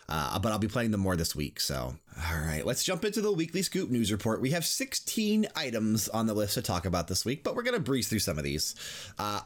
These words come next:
as always, we kick things off with big news. We actually have three stories that actually fit the big news this week. So we're gonna talk about all three. First one I wanna talk about, Nintendo has detailed Nintendo Switch Online, its paid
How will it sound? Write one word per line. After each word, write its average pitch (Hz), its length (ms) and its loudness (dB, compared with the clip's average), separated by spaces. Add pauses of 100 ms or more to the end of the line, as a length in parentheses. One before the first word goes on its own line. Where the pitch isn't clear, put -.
(100)
as 165 160 0
always, 135 300 2
we 117 60 -2
kick 104 220 -4
things 113 180 2
off 110 160 0
with 104 140 0
big 104 200 2
news. 113 260 4
We 160 80 2
actually 226 220 -2
have - 100 -6
three 185 240 2
stories 165 520 0
that 113 140 2
actually 110 280 0
fit 123 280 -2
the 110 80 -2
big 101 220 0
news 104 220 4
this 92 160 0
week. 90 180 0
So 135 100 0
we're 165 120 0
gonna 180 120 0
talk 165 160 0
about 151 140 0
all 143 100 2
three. 107 280 -2 (480)
First 202 220 0
one 208 100 0
I 196 40 0
wanna 190 200 0
talk 160 220 -2
about, 92 240 0
Nintendo 165 420 0
has 175 180 0
detailed 160 520 0
Nintendo 120 420 2
Switch - 300 0
Online, 80 540 0 (460)
its 104 180 -2
paid 139 400 0